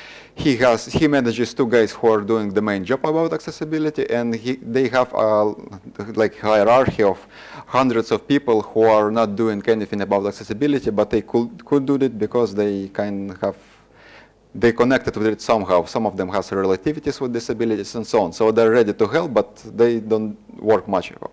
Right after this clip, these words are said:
around it. So we have some core people in testing and, uh,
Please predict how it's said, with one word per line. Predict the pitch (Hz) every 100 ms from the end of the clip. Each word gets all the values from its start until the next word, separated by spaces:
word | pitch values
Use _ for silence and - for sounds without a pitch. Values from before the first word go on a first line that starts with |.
| -
around | 92 85 85
it. | 85 - - - - - - -
So | - 156
we | 185
have | 190 165
some | - 139 120
core | 139 143
people | - - 113 110 107
in | 104 113 107
testing | 123 120 - 107 98
and, | 101 98 95 92
uh, | 92 92 90 90 87